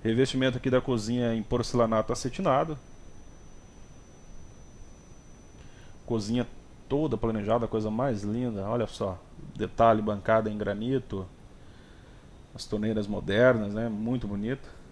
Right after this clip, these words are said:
Área de serviço muito espaçosa, também toda planejada com armário.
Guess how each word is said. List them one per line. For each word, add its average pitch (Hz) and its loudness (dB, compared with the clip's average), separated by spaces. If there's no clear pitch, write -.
Área 117 8
de 113 2
serviço 107 0
muito 113 0
espaçosa, 117 4
também 123 2
toda 131 4
planejada 107 4
com 123 2
armário. 120 4